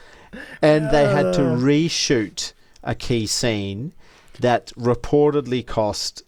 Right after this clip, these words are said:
Speaker 1: an ext-, an additional twenty thousand dollars.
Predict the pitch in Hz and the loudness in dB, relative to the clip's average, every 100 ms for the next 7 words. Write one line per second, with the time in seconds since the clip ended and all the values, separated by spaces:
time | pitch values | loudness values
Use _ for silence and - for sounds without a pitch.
0 | _ 117 107 - - - - - 123 117 | _ -8 -6 -4 -6 -4 -6 -4 -2 -2
1 | 104 139 135 - 123 110 107 - 117 107 | 0 0 0 0 0 0 -4 -4 -4 -4
2 | 104 107 98 92 104 95 - - - | -4 -4 -2 -4 -6 -6 -8 -12 -16